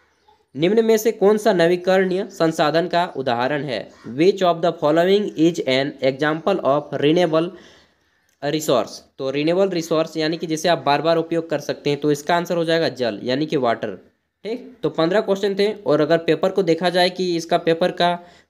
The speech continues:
कुल मिलाकर किस टाइप का क्वेश्चन था, तो पेपर हा-, हार्ड था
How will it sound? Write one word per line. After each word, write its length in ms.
कुल 140
मिलाकर 400
किस 300
टाइप 220
का 60
क्वेश्चन 340
था, 120
तो 120
पेपर 320
हा-, 260
हार्ड 340
था 480